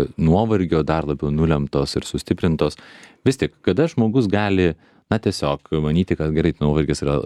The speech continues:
gal trumpalaikis, aš čia pervargau, aš ma-, mažiau miegojau, daugiau jaudinausi šią savaitę, tai išsimiegosiu, pavalgysiu daugiau, vaisių nusipirksiu ir viskas bus gerai. O kada gi vis tik jau to nuovargio reikėtų neignoruoti ir ateiti pas specialistą?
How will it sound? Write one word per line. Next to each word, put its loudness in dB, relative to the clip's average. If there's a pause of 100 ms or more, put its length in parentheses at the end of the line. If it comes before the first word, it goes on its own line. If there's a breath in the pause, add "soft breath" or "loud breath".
(120)
gal -4
trumpalaikis, -2
aš -6
čia -10
pervargau, -2
aš -10
ma-, -4
mažiau 0
miegojau, 0
daugiau -4
jaudinausi 0
šią -8
savaitę, 0
tai 2
išsimiegosiu, -2 (200)
pavalgysiu 0
daugiau, 2 (180)
vaisių 0
nusipirksiu 0
ir 0
viskas 0
bus -2
gerai. 2 (340 loud breath)
O 0
kada 2
gi 0
vis 0
tik -2
jau 2
to 0 (120)
nuovargio 2
reikėtų -2
neignoruoti 2
ir 2
ateiti 0
pas -8
specialistą? -4